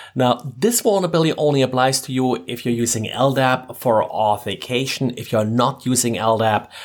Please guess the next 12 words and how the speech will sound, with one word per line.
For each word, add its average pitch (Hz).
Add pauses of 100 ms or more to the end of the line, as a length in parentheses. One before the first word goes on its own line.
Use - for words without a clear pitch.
(120)
then 104
you 104
should -
be 87
good. 131 (280)
Exploiting 202
this 165
vulnerability, 143
an 123
attacker 127
would 113
send 113